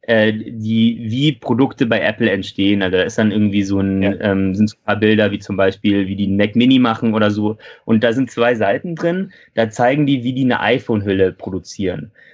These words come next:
Speaker 1: Und, ähm, da sieht man mal, dass das eben, also in jeder, in jeder Lederhülle, auch in jeder Volllederhülle, die aber eben so eine Schale ist, steckt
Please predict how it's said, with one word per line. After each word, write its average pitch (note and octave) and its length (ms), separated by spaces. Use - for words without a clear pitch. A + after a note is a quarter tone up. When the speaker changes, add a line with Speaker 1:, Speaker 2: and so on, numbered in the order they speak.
Speaker 1:
Und, A2+ 380
ähm, A2 180
da A2 100
sieht B2+ 180
man C3 160
mal, C3 180
dass A#2+ 120
das A#2 140
eben, C3 440
also B2 160
in B2 140
jeder, D3 360
in C#3 180
jeder C3 300
Lederhülle, A2 600
auch G#2+ 100
in A2+ 60
jeder B2 180
Volllederhülle, C3+ 640
die A#2+ 140
aber A2+ 180
eben C3 180
so A#2 120
eine G#2+ 160
Schale C#3 400
ist, C3+ 400
steckt - 400